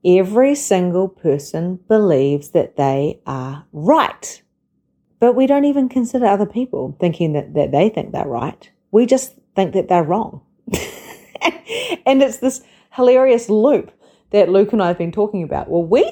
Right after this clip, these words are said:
think we're, uh, uh, right about this, and they think they're right about this, and then what if everybody is actually right? What if everybody is wrong?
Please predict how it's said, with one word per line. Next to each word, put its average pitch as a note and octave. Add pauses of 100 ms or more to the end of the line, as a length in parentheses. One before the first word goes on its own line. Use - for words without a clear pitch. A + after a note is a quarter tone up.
think F3+
we're, E3+
uh, -
uh, E3
right D#3+
about D#3
this, G#3+
and F#3
they F4+
think G#3+
they're F#3
right D#3
about D#3
this, C4+
and A3
then A3
what B3
if C#4
everybody G#3
is G3
actually E3+
right? - (920)
What D3
if F3+
everybody D3
is D#3+
wrong? D3